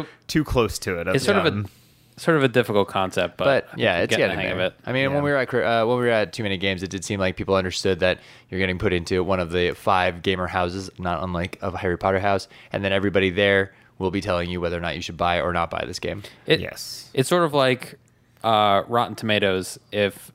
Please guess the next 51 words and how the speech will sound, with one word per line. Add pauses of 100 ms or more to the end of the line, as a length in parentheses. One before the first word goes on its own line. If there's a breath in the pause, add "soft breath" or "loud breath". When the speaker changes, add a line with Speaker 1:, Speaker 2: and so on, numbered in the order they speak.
Speaker 1:
you
only
follow
the
reviewers (240)
that
were
like
you. (160)
Speaker 3:
That,
like,
mattered, (220)
right?
Speaker 1:
That
matter (240 loud breath)
to
Speaker 3:
But
it,
Speaker 1:
you. (180)
Speaker 3:
but
speaking
of,
I
mean,
we're
gonna
jump
into
this
data
in
a
second,
just
talking
about
some
of
the
games
that
all
the
houses
are
talking
about
and
what
they
like.